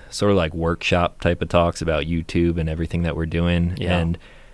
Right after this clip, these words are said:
Speaker 1: every time we're having these discussions, like, on our camping trips, I'm always like,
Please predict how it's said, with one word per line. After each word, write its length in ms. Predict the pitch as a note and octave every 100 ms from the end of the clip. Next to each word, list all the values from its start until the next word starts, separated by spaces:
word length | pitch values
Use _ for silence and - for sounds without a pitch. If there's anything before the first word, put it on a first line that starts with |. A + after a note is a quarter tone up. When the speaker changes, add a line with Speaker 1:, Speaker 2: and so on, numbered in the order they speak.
| - - -
Speaker 1:
every 200 | F#2+ G2
time 280 | A2+ G2 F#2
we're 80 |
having 280 | F2 F2+ F#2
these 160 | F#2+ F#2+
discussions, 560 | G2 - G2 - G2
like, 160 | F2 E2
on 140 | F2+
our 100 | F2
camping 400 | E2 F#2+ F#2 F2+
trips, 460 | E2+ D2+ - - -
I'm 100 | E2+
always 280 | E2 E2 E2
like, 260 | D2+ C#2+